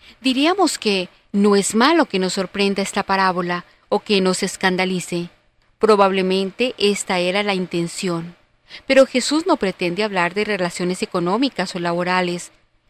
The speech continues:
No nos hallamos ante una norma social, sino ante una parábola. Son cosas muy distintas.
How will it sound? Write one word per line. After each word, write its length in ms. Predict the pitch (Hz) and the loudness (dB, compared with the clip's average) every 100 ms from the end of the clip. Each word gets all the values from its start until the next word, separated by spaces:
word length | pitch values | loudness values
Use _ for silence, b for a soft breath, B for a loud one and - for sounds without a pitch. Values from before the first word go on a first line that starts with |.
| - | 0
No 80 | |
nos 160 | 214 226 | 0 2
hallamos 480 | 226 196 185 214 - | 0 0 0 0 -2
ante 240 | 202 185 | -2 0
una 240 | 175 185 180 | 0 0 2
norma 320 | 185 185 196 | 0 0 -2
social, 540 | 190 170 - 214 302 b b b | -4 -4 -2 -2 -2 b b b
sino 260 | - 226 | -2 2
ante 220 | 185 175 175 | 2 0 -2
una 320 | 185 214 233 _ | -2 -2 -6 _
parábola. 560 | 240 226 175 170 170 170 _ _ _ | -2 0 -2 -4 -6 -12 _ _ _
Son 220 | - 185 | -2 -2
cosas 400 | 196 190 208 - | 0 -2 -2 -2
muy 180 | 196 208 | 0 0
distintas. 800 | 233 - 190 165 165 170 - | -4 -4 -4 -4 -6 -10 -12